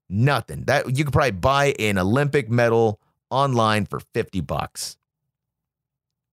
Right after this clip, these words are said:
The endorsements definitely help, but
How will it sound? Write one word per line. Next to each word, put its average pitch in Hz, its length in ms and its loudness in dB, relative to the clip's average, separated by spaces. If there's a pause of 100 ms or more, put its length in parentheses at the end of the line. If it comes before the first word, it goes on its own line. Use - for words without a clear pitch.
(560)
The 123 100 -2
endorsements 143 680 -2
definitely 117 460 -2
help, 143 260 0
but 123 240 -2